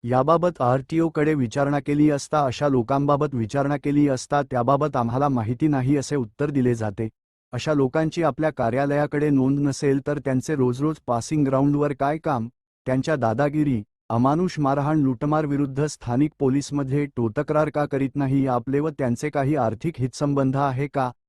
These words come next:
अशी चर्चा नागरिकांमध्ये दबक्या आवाजात होत आहे. याबाबत संघटनेकडे तक्रार प्राप्त झाल्यावर कोपरगाव, संगमनेर, श्रीरामपूर येथील संघटना पदाधिकारी दि. सात एप्रिल पंचवीस रोजी श्रीरामपूर आरटीओ कार्यालय इथे निवेदन दिले.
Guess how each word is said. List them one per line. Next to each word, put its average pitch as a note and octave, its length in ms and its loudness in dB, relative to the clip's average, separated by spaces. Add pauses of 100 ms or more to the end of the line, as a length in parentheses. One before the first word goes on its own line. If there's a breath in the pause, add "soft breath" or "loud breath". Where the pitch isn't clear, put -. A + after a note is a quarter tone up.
(140)
अशी B2+ 240 -4
चर्चा C3+ 360 -2
नागरिकांमध्ये C3+ 840 0
दबक्या C3 500 -2
आवाजात B2+ 440 0
होत B2+ 180 -4
आहे. G2 360 -8 (680)
याबाबत D#3+ 560 2
संघटनेकडे D#3 840 0
तक्रार C#3+ 400 0
प्राप्त C3+ 360 0
झाल्यावर C3+ 640 2 (100)
कोपरगाव, D3 560 0
संगमनेर, C#3+ 600 2
श्रीरामपूर C#3 640 0
येथील C#3 320 0
संघटना C3+ 580 0
पदाधिकारी C#3 720 0
दि. C3+ 200 2
सात C3 360 -4
एप्रिल D#3 320 0
पंचवीस C#3+ 520 -2
रोजी D3+ 320 -2
श्रीरामपूर C#3+ 640 -2
आरटीओ C#3 540 0
कार्यालय C3+ 600 -2
इथे B2+ 200 -2
निवेदन C#3 480 2
दिले. C3+ 300 0